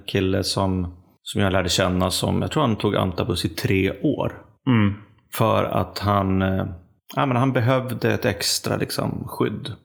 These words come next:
Speaker 2: Just det.
Speaker 1: Och sen blev det en grej för honom, liksom, att, eh, ja, men nu, nu, nu behöver jag inte det längre.
Speaker 2: Nej.
Speaker 1: Det blir också, liksom, ett, ett, ett tillfälle att, eh, ja, men att fira eller ett, att, en framgång till, liksom, att man tar nästa
Speaker 2: Mm.
Speaker 1: steg.
Speaker 2: Mm.
Speaker 1: Så att det är ju absolut en strategi om,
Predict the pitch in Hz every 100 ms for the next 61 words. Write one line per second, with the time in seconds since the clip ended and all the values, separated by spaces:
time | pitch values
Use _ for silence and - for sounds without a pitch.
0 | _ - 120 110 101 - - 123 120 110
1 | 110 107 104 101 101 101 101 101 92 -
2 | - - - 110 104 - - - - 113
3 | 104 104 110 107 101 90 - _ - 110
4 | 104 104 101 98 135 123 117 92 101 110
5 | 82 101 95 - 82 90 - - 101 95
6 | - 113 104 - 92 90 110 110 - 110
7 | - - - - - - - - 110 98
8 | - 107 - - - 101 92 90 - _
9 | - 117 107 104 - 123 95 95 92 98
10 | 101 98 - - - 107 104 107 98 101
11 | 95 - 131 - - - - 104 101 104
12 | - 92 117 107 - - - 110 95 -
13 | - - - 165 156 143 170 147 170 -
14 | 165 165 143 120 107 98 98 - 104 104
15 | 98